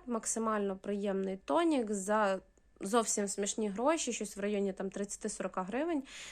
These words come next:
Я його купувала, е, за, за, за, за сто п'ятдесят мілілітрів. Е, зручна упаковка,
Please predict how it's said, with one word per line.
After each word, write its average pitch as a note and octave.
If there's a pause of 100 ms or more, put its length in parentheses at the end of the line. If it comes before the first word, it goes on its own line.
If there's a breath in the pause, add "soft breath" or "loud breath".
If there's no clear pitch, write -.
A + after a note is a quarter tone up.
(160 loud breath)
Я A3+
його G#3+
купувала, C4+ (640)
е, G3+ (720)
за, A3
за, G3+
за, C4 (180)
за B3
сто B3
п'ятдесят A3
мілілітрів. G3 (600 loud breath)
Е, G3+ (560)
зручна A#3+
упаковка, E4